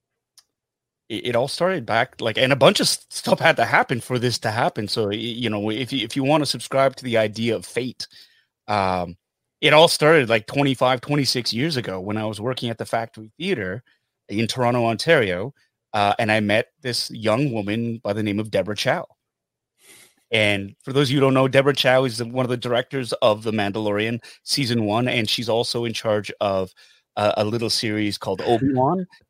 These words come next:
that's gonna be, you know, is, is either shoo-, shooting now or it's gonna be premiering soon, uh, i-, in the next year or so. So, uh, but back then, we were just a couple of, like, young, young adults who were just trying to,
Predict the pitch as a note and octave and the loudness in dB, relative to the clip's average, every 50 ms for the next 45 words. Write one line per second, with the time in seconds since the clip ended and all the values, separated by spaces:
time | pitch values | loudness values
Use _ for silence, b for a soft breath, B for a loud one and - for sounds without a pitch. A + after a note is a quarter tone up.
0 | _ - B2 G#2+ - - C#3 B2 A2 G#2 A#2 G#2 A2 - _ B2+ A#2 G#2 G#2+ B2 | _ 0 0 0 0 -2 -4 -4 -2 -2 -4 -6 -8 -14 _ -6 -4 -4 -2 -4
1 | - - A#2+ A#2 A2+ - - B2 A2 B2 B2 G#2+ A#2+ A2 - - D3 C#3 C#3+ - | -4 -4 -4 -4 -4 -4 -8 -4 -2 -2 -2 -2 -2 -2 -2 0 0 0 0 0
2 | - - - F#3 D#3 D#3 D3 B2+ C3 D3 C#3+ B2 A2 A2 A2 - - - C3 C3 | -2 -2 0 2 2 2 2 2 2 2 2 0 -2 -4 -6 -6 -2 -2 0 0
3 | B2+ B2 - - A#2+ A#2+ A#2+ A2 G2+ - - - D3 C3+ A#2+ G#2+ G#2 b b b | 0 -2 -4 -4 -2 -2 0 0 0 -2 0 0 0 0 0 -2 -4 b b b
4 | b b _ _ A#2+ G#2+ G2+ G2+ F#2 A#2 C3 A#2+ - C#3+ C3 A#2+ A#2 A#2 A2+ - | b b _ _ 2 4 4 4 2 0 -2 0 2 2 2 2 2 0 0 -2
5 | - - C#3 E3 C#3 A2 - - G#2+ G2+ F#2+ - C#3 B2 A#2 - b b b b | -2 -2 0 0 0 0 0 -2 -4 -4 -2 -2 0 0 0 -2 b b b b
6 | b b b b _ _ _ _ - C3+ C3 B2 A#2+ - - C3+ A#2+ C#3+ B2+ C3+ | b b b b _ _ _ _ 4 6 6 6 4 2 -2 2 2 4 6 8
7 | D#3 - - - - F#3+ A#3+ A3 D#3+ D3+ C#3+ C3+ - _ _ _ C#3 D#3+ F#3 F#3+ | 6 6 4 4 4 4 6 6 4 4 0 -4 -8 _ _ _ 0 2 2 2
8 | F3 G3 F#3 - - F#3 - - E3+ E3+ - F3+ F3 E3+ E3+ D#3+ D#3 C#3 C3+ C3+ | 2 0 -2 0 -2 -4 2 2 2 2 2 4 6 6 6 6 6 2 4 4
9 | C3+ C3+ B2 A#2 B2+ C#3 D3+ D#3 E3 D#3+ D#3 D3+ - _ D3 B2+ B2 C3 C3+ D3 | 6 6 6 6 6 6 8 6 4 2 -2 -4 -6 _ -20 -4 2 2 4 4
10 | D#3 D3+ D3 C3+ - _ _ _ A#2+ A#2+ A2 - A2 D3 G3+ - - - - - | 4 0 -2 -4 -8 _ _ _ -8 -6 2 4 6 6 6 4 2 -4 -4 -2
11 | C#3 C3 C3 A#2+ A#2+ C3+ B2+ - - - - C#3 C#3 C#3 C#3 C#3 C3+ C3 B2+ B2 | -2 -2 -2 -2 -4 -4 -4 -4 -6 -2 0 0 2 2 2 0 2 2 0 0
12 | B2 | -2